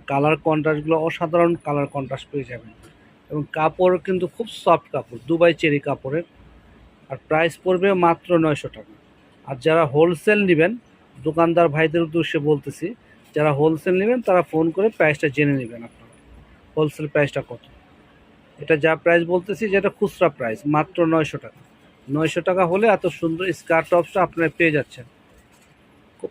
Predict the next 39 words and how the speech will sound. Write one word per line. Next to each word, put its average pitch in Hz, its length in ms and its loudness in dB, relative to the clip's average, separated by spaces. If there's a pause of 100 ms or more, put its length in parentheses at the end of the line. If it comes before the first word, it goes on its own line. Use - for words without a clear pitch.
(100)
চমৎকার 165 500 0
সেট। 147 280 -6 (1000)
যারা 147 120 0
ঈদের 151 200 0
পরে 165 240 2
আমরা, 160 240 2
যারা 156 240 4
এখন 156 180 0
আজকে 156 360 -4
দোকান 156 300 -2
খুলছি 147 340 -4
আমরা, 135 280 -2 (580)
যারা 147 300 4 (160)
দোকানদার 156 420 0
ভাইরা 151 340 2
আমাদের 151 280 0
শোরুমে 151 380 -2
আসতে 143 260 -4
চান, 147 240 -2 (600)
যারা 143 180 0
দোকান 151 340 -2
খুলছেন, 147 520 -2
কিছু - 240 -8
মাল 147 180 2
শর্ট 143 260 -4
আছে, 147 280 -4 (500)
তারা 165 140 -4
কিন্তু 180 240 -4
এসে 180 220 0
আমাদের 175 340 0
কাছে 175 220 -2
হোলসেলে 156 480 -2
নিয়ে 156 160 0
নিতে 143 180 -4 (100)
পারেন। 123 200 -18 (560)
নতুন 156 280 -2
নতুন 156 180 -4
প্রোডাক্ট 147 380 -2
ঢুকতেছে, 139 460 -4